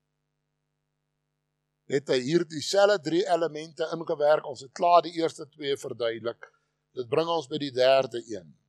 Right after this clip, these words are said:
Die nagmaal dien tot 'n voorbereiding vir die wederkoms van Christus, 'n vooruitprojeksie.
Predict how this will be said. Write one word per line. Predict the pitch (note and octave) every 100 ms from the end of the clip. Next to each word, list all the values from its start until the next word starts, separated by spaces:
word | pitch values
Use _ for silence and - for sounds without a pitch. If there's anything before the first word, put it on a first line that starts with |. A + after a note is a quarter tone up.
| _ _ _ _ _ _ -
Die | C#3+
nagmaal | E3 A3 G3+ E3 C3+ G#2+
dien | C3 A2+ G2+ _ _ _ _ _ _ _ _ _
tot | D#3 D3+
'n | C3 -
voorbereiding | G3+ F#3 D#3+ C3 A#2+ G#2+ G2 G2 _ _ _ _ _ _
vir | - C3+
die | B2 A2+
wederkoms | D#3 F3 E3 E3 C3+ -
van | C3+ A#2
Christus, | - B2+ - - - -
'n | C3+ - -
vooruitprojeksie. | A#3 A3 G3+ F#3 - F#3 - _ F3+ D#3 A#2+ C3 C#3 - - G#2+